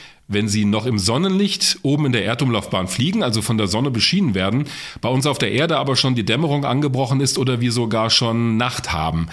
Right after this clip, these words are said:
Das heißt, der Satellit selber reflektiert das Sonnenlicht zu unserer Position und wir können das sehen, weil der Himmel bei uns schon relativ dunkel ist.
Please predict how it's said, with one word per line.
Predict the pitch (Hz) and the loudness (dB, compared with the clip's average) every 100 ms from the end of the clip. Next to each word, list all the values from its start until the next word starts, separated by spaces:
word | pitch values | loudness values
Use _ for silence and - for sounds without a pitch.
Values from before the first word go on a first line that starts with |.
| - - - | -10 -14 -8
Das | - | -4
heißt, | 110 180 - | 0 0 0
der | 110 | 0
Satellit | 107 101 120 107 | 0 0 0 2
selber | 123 170 202 123 | 0 2 0 0
reflektiert | 123 120 107 - 185 185 | 0 -2 -2 -2 -2 -2
das | 110 135 | -2 0
Sonnenlicht | 127 180 185 185 185 | 0 2 0 0 0
zu | - 190 | 2 2
unserer | 165 160 135 117 | 0 0 0 0
Position | 127 110 101 123 147 214 | 0 -2 0 0 2 0
und | 151 113 | 0 0
wir | 131 | -2
können | - 110 98 | 0 0 0
das | - - | 0 0
sehen, | 120 175 - - - | 2 0 -2 -8 -8
weil | 104 113 117 | -2 0 0
der | 101 | 0
Himmel | 123 135 | 2 0
bei | 98 | 0
uns | 123 131 | 0 0
schon | 127 | 0
relativ | 95 110 107 120 - | 0 0 0 -4 -2
dunkel | 120 143 95 | -2 0 -2
ist. | 78 - | 0 -2